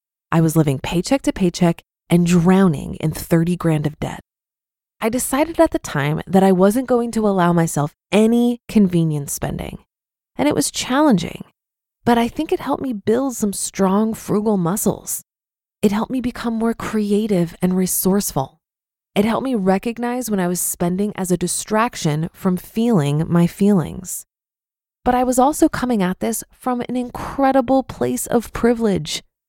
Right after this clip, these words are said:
I was making a very conscious decision to participate in self-imposed restriction for a season of life. There's a saying that tough decisions lead to an easy life, and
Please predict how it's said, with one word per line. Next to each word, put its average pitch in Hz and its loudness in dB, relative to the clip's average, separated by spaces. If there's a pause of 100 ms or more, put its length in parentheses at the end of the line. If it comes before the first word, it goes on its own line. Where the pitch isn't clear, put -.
(320)
I 233 4
was 247 4
making 247 -2
a 214 0
very 196 2
conscious - -4
decision 160 0 (280)
to 214 0
participate 208 -4
in 175 -4
self-imposed 220 -4
restriction 175 -4 (240)
for 185 0
a 165 0
season 208 0
of 196 0
life. - -4 (800)
There's 240 4
a 254 0
saying 320 -4
that 247 -4
tough - -6
decisions - -2
lead 190 -2
to 196 -2
an 170 0
easy 170 4
life, - -8 (360)
and 220 4